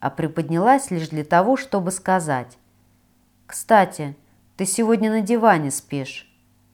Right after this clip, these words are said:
Пауза и такая ухмылка, будто ничего другого от меня и не ждали. Следом предельно ехидная: «А дивана нет».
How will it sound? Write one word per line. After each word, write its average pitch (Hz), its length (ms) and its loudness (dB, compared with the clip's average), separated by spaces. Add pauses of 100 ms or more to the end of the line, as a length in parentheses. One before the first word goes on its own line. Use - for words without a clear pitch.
(380)
Пауза 175 720 4 (440)
и 160 80 -8
такая 170 460 4
ухмылка, 220 640 0
будто 160 280 -4
ничего 202 460 0
другого 202 500 4
от 185 140 2
меня 180 320 -2
и 214 80 -2
не 202 160 -2
ждали. 139 540 -6 (520)
Следом 196 520 2
предельно 170 680 -2
ехидная: 135 640 -8 (640)
«А 160 160 2
дивана 180 600 6
нет». 170 500 0